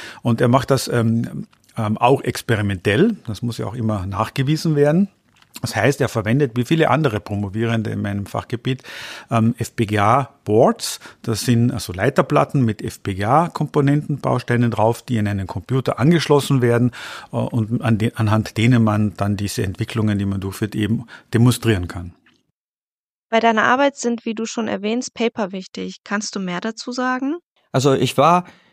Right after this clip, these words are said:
Speaker 3: ich war eine Stelle angeboten, wo ich mein Thema selber auswählen könnte. Also das bedeutet, das war keine feste Ausschreibung, dass ich in diesem Gebiet arbeiten soll,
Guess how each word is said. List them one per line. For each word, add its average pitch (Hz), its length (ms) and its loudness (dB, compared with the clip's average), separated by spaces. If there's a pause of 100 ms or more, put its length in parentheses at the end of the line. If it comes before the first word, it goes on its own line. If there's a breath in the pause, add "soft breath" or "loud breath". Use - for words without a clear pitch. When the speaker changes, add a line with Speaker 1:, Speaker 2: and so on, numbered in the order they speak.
(140)
Speaker 3:
ich 131 180 0
war 156 180 6
eine 147 200 0
Stelle 170 260 0
angeboten, 160 800 2
wo 143 160 4
ich 143 220 2
mein 120 380 -2 (200)
Thema 143 380 2
selber 117 480 2
auswählen 95 640 -2
könnte. 92 640 -6
Also 98 200 -4
das 101 180 -6
bedeutet, 110 480 2
das 113 160 -2
war 107 100 2
keine 110 480 2
feste - 400 -2
Ausschreibung, 160 560 2
dass - 420 -2
ich 127 220 0
in 120 180 -2
diesem 170 300 -4
Gebiet 160 400 -2
arbeiten 156 480 0
soll, 156 340 0